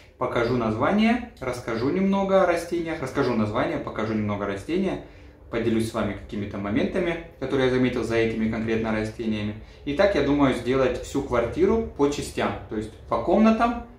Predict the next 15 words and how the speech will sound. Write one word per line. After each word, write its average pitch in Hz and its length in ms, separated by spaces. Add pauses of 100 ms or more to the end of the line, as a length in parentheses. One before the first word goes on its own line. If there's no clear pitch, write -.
(100)
две 143 220
комнаты, 160 380
если 127 180
немного 123 340
растений, 113 380
одна 104 240
комната, 131 400
если 117 220
много 110 340
растений, 107 500
и 165 80
потом 151 360
сделаем 123 420
полный 120 480
обзор 117 400